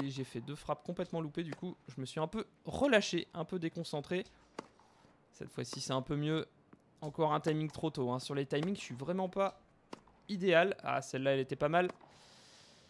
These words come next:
Celle-là, elle était pas mal. Mais pour l'instant... Ah, il a de l'endurance, hein, euh...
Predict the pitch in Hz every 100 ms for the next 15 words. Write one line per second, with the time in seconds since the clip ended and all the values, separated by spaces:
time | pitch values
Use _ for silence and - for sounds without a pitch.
0 | - - - - _ - - - - 135
1 | 175 165 156 156 160 156 156 160 - 143
2 | 131 147 139 123 185 185 - _ _ -
3 | _ _ - - _ _ 175 131 131 165
4 | 202 302 175 180 160 156 151 151 147 151
5 | 147 147